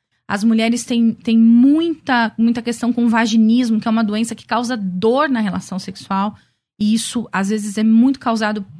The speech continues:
pelo abuso. Mas o abuso também pode, pode trazer consequências na sua vida social. Pessoas que acabam se tornando mais agressivas, porque elas, elas precisam se impor, porque não foram ouvidas.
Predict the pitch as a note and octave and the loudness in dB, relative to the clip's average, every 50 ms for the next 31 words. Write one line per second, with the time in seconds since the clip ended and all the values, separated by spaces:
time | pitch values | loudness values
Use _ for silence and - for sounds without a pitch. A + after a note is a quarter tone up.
0 | F#3 G3 A#3 B3 C4+ C4 A3+ F#3 E3+ F3 G3+ A3 A3+ G#3+ A#3 A3+ - _ _ _ | -6 -4 -2 -2 0 -2 -2 -2 -2 -2 -4 -4 -2 -4 -6 -8 -10 _ _ _
1 | _ _ _ _ _ _ _ - A3+ B3 A#3+ C4 B3+ A3+ A#3+ C#4+ C4+ - - C#4+ | _ _ _ _ _ _ _ -2 -2 0 0 0 0 0 -2 -4 -6 -6 -4 -2
2 | C4+ C4 C#4 C#4 - C4 C4 C4 - - - - _ _ _ A#3+ A#3 A3+ A3+ - | -2 -2 -2 -4 -6 -8 -8 -8 -10 -18 -20 -20 _ _ _ -6 -6 -6 -6 -8
3 | B3 A#3+ A#3 A#3+ A#3+ A#3+ _ _ D4 D4+ E4+ E4+ - - C4+ A3+ - - B3+ B3+ | -6 -6 -6 -6 -8 -10 _ _ -6 -6 -6 -6 -10 -12 -12 -12 -10 -8 -6 -6
4 | C#4 D4+ D4+ C4+ - - G3+ F#3+ A3 A3 A3+ A3+ - B3 A#3 A3+ C4 C4 - - | -4 -4 -6 -6 -6 -8 -8 -6 -4 -6 -4 -4 -6 -8 -6 -6 -6 -6 -8 -8
5 | - D4+ E4 A4+ - - - - A4 C#4+ F#3 E3+ E3+ - _ _ _ _ _ _ | -4 -4 -4 -4 -4 -8 -8 -6 -4 -4 -4 -6 -8 -12 _ _ _ _ _ _
6 | _ _ _ _ _ _ _ _ G3+ G#3 A#3+ A#3 A#3 - - A#3+ A#3 - A#3+ A#3 | _ _ _ _ _ _ _ _ -8 -4 -4 -6 -6 -6 -8 -6 -4 -2 -2 -2
7 | A#3+ B3+ B3 A#3 - - - B3 A3+ - A#3+ A#3 A3+ A3+ A3 A3 A3 G#3+ G#3+ A3 | 0 -2 -2 -4 -6 -12 -12 -10 -6 -4 -2 0 0 0 0 0 0 -2 -2 -2
8 | A3+ A3 G#3 G#3+ G#3+ A#3 - - - - A#3+ A3+ A3+ G#3 F#3+ G#3+ G#3 G3+ F#3 - | -4 -4 -4 -4 -6 -6 -8 -10 -6 -2 0 0 0 0 -2 -2 -4 -4 -6 -8
9 | - - - _ _ _ G3 F#3+ - - G#3 G3 F#3 F3+ F3+ F#3 - - - - | -10 -12 -20 _ _ _ -10 -10 -6 -6 -4 -4 -2 -2 -4 -6 -6 -10 -10 -8
10 | G#3 G#3 G3 F#3+ F#3+ - - - F#3+ G3 - G#3+ G3+ G#3+ A3 A3 - - A#3 A3+ | -6 -4 -4 -4 -6 -8 -10 -12 -12 -10 -10 -6 -4 -4 -4 -6 -4 -2 0 0
11 | A#3+ A#3+ - _ B3+ A#3 A3+ G#3+ G#3+ G#3+ D3+ _ _ _ - - - G3 - A3 | 0 -2 -4 _ 0 0 0 0 -2 -4 -6 _ _ _ -20 -12 -12 -8 -4 -4
12 | G3+ G3 F#3+ G3 - - G3+ G3 G3 G3 G#3 A#3+ A#3 G#3+ F#3+ G#3 G#3 G3+ F#3 F#3 | -2 -2 -2 -4 -4 -6 -4 -2 0 0 -2 -2 -4 -4 -4 -4 -4 -4 -4 -4
13 | G3 G3 F#3+ - | -6 -6 -6 -10